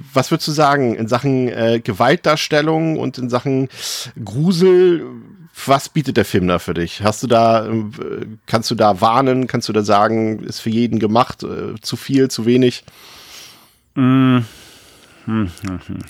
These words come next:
Speaker 2: Also die Opening-Scene, da denkt man ja erst noch, okay, alles klar, da kommt irgendwie was, da geht was, zumindest ein bisschen blutig, da passiert was.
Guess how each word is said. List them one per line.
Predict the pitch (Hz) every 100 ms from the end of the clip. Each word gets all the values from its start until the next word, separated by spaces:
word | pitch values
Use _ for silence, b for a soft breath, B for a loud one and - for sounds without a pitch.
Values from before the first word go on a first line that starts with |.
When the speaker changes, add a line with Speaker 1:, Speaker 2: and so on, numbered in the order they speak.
| - -
Speaker 2:
Also | 117 117
die | 120
Opening-Scene, | - 147 151 135 123 131 131 127 120 _
da | 120
denkt | 120 120
man | 120
ja | 110
erst | 107 -
noch, | 104 - -
okay, | - 135 120 151 - _ _ _ _ _ _ _ _ -
alles | 117 107
klar, | 113 113 160 - _ _ _ _ _ _
da | - 113
kommt | - 120
irgendwie | 113 135 127
was, | 131 135 - -
da | 113
geht | 117 127
was, | 127 - -
zumindest | - 113 113 110
ein |
bisschen | 113 117
blutig, | 110 123 135 120 - _ -
da | 120
passiert | 110 123 123
was. | 127 -